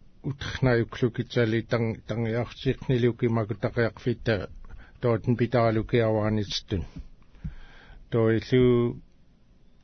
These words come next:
амлертутхураваалут каттаима ум-, умиоқнерилкпут кинганунаани имарпигми тамааккутта, аа, киимунгаваалит хунеритут. Тоилу тали,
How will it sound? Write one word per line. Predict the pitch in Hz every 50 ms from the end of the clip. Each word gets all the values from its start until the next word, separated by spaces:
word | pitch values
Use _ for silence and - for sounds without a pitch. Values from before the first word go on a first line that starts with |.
| _ _ _ _ _ _ _ -
амлертутхураваалут | - 151 147 143 139 127 - - - - - 156 143 143 - - 143 131 131 131 131 127 123 120 123 123 113 117 123 - -
каттаима | - 131 127 - - - 127 123 127 131 127 123 117 117 110 107 110 - -
ум-, | - 135 131 131 - _ _ - - - - -
умиоқнерилкпут | 185 139 127 127 127 123 123 117 - - 131 123 127 131 - - - - - - 139 - - -
кинганунаани | - 139 139 139 131 135 139 139 143 143 139 139 139 135 139 135 139 143 143 - -
имарпигми | - 156 135 135 127 - - - 135 131 123 123 131 135 131 120 117 - -
тамааккутта, | - 127 123 127 123 123 107 - - 131 - - - 123 120 113 107 - - - _ - - - - - - - - - - - - - - - - 120
аа, | 117 113 110 110 101 98
киимунгаваалит | - 135 127 123 120 123 123 123 120 117 120 120 117 117 120 113 113 117 107 -
хунеритут. | - - 139 131 123 117 113 104 123 113 - - - - _ - _ - - - - - - _ _ - - - - - _ _ _ - -
Тоилу | 123 117 113 117 113 - - 139 139 - -
тали, | 135 131 127 127 131 131 123 123 123 - -